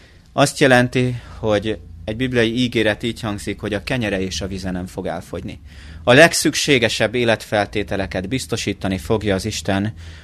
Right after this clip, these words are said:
annak az embernek, aki ezen a megtisztítás folyamatán végigment, és aki az Isten oltalma alá került, aki elnyerte az Isten pecsétjét.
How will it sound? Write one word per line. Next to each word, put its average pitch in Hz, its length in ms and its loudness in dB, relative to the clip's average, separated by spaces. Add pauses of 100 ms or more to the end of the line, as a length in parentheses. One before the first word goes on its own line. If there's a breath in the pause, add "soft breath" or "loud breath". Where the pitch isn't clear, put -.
(120 loud breath)
annak 143 420 6
az 104 140 0
embernek, 101 800 0 (360 soft breath)
aki 135 300 4
ezen 139 240 6
a 117 40 6
megtisztítás 113 800 0
folyamatán 104 600 0
végigment, 101 640 0
és - 200 -4
aki 104 240 0
az 101 120 -2
Isten 117 320 0
oltalma 98 580 2
alá 92 180 0
került, 95 500 -2 (400 soft breath)
aki 120 280 4
elnyerte 110 560 8
az 98 160 -2
Isten 95 500 -2 (160)
pecsétjét. - 800 -4